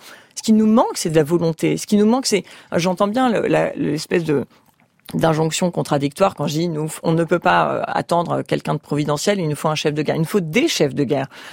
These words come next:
Évidemment que quand on reste en démocratie, on va arrêter avec la providentialité de, d'une personne unique.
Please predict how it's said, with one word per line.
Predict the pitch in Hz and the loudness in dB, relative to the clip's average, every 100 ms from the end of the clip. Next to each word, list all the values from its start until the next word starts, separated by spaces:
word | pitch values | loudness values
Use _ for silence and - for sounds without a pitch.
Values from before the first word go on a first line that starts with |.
| - | -6
Évidemment | - 156 220 285 | -2 2 2 2
que | 170 | -2
quand | 208 190 | -2 -2
on | 180 | 0
reste | 185 165 | 0 0
en | |
démocratie, | 147 143 143 139 226 | 0 0 -2 -2 0
on | 226 | 2
va | 147 | 2
arrêter | 143 - 208 | 0 0 0
avec | 147 135 | 0 -2
la | 127 | -4
providentialité | - - 180 170 - 156 151 147 208 | -4 -4 -2 -2 -2 -2 -2 -2 0
de, | 147 135 | 0 -2
d'une | 139 151 | -2 -2
personne | 156 - 180 175 | -2 0 0 2
unique. | 180 165 | 2 2